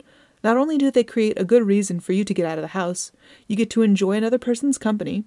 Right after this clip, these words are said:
but you can work on forming a support structure and creating safe spaces where you can talk about how you're feeling.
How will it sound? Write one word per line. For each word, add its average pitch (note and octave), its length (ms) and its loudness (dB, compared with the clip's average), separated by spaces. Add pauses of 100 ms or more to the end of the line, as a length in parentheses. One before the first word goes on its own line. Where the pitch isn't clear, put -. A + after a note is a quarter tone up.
(360)
but - 140 -2
you A3+ 140 0
can B3 160 -2
work A#3 160 -2
on A#3+ 100 0
forming A#3 460 -2
a G#3+ 80 -2
support C#4+ 300 -2
structure - 480 -8 (340)
and G#3 160 0
creating A#3+ 400 0
safe C4 240 0
spaces F#3 480 -4
where G3+ 80 0
you G3 80 -2
can A3+ 120 0
talk E3+ 240 -6
about G3 220 -6
how F3+ 80 -8
you're F#3 160 -2
feeling. F#3 380 -4